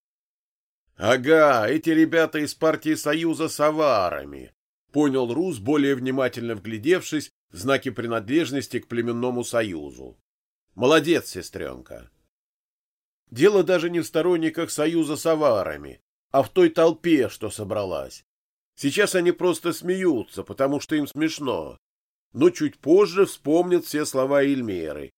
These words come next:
и ещё раз призадумаются, а стоит ли связываться с аварами, что практикуют такие забавы.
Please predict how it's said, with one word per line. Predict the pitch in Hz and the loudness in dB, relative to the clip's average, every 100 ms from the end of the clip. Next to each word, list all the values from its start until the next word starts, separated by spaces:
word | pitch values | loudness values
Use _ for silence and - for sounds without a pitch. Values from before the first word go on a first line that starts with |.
| _ _ | _ _
и | 135 | 0
ещё | 131 - 165 | 2 0 2
раз | 170 160 | 2 2
призадумаются, | 151 151 151 127 98 82 73 71 - 71 67 _ _ - | 0 2 2 0 -4 -6 -10 -14 -14 -16 -16 _ _ -2
а | 151 | 0
стоит | - 220 202 143 - | 0 2 2 2 0
ли | 120 | -2
связываться | - 135 170 131 151 139 143 | 0 2 2 2 -2 -4 -6
с | - | 0
аварами, | 151 147 104 85 80 76 67 _ - | 2 2 0 -2 -8 -12 -16 _ -8
что | - 123 | -4 -2
практикуют | 123 - 131 - 165 156 | -2 -4 -6 2 4 4
такие | - 120 117 120 | 2 -4 -2 -4
забавы. | 104 117 92 80 71 69 62 | 0 0 0 -4 -8 -12 -16